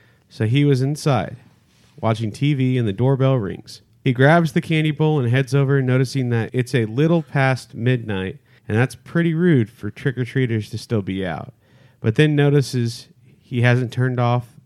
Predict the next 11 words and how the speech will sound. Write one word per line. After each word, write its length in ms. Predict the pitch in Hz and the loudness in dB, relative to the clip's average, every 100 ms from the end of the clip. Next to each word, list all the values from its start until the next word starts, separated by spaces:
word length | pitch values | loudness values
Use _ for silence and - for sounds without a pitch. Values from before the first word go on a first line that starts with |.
| _ - | _ -4
all 260 | 107 120 | 0 2
of 100 | 131 | 0
his 180 | 139 123 | -2 -4
decoration 680 | 131 127 131 117 113 110 107 | -4 -4 -2 -2 -4 -4 -4
lights 480 | 104 104 107 - - _ _ _ _ - | -2 -4 -6 -18 -20 _ _ _ _ -6
yet, 320 | 101 87 - _ _ _ _ | -4 -4 -8 _ _ _ _
so 300 | - - 123 | -12 0 2
his 160 | 117 117 | 2 0
house 440 | 127 131 147 - | -2 0 -2 -4
is 80 | 110 | -14
still 500 | - 131 123 127 - | -8 -2 0 0 -4